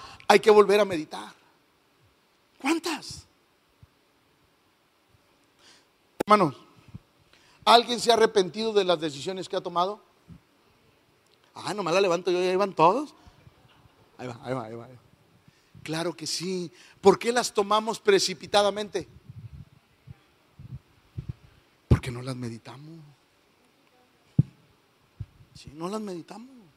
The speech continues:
La gente que, por ejemplo, un muchacho que entra a preparatoria, desde que entra a preparatoria debe de meditar qué carrera quiere estudiar. Y no, "Ya salí, ¿y ahora?".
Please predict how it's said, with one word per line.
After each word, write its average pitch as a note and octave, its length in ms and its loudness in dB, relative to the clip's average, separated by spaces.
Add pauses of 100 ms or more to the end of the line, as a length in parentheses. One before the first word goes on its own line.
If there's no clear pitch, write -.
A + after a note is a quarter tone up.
(880)
La E3+ 120 4
gente A3+ 300 -2
que, - 120 -20
por G#3+ 140 6
ejemplo, A3 360 2 (920)
un A3 160 4
muchacho A3 440 2
que G#3+ 100 4
entra G#3+ 200 -2
a - 40 -6
preparatoria, F3+ 720 0
desde D3 260 -4
que F3+ 100 -4
entra F#3+ 180 -6
a F#3 40 -4
preparatoria E3 600 -2
debe E3 200 -2
de F3+ 120 0
meditar D3+ 560 -6
qué D#3 120 -10
carrera D3+ 380 -6
quiere C3+ 200 -10
estudiar. C#3 400 -18 (1160)
Y F#3 80 -6
no, G#3 160 -2 (200)
"Ya E4+ 200 8
salí, F4+ 600 6 (160)
¿y B3 80 6
ahora?". F4 340 12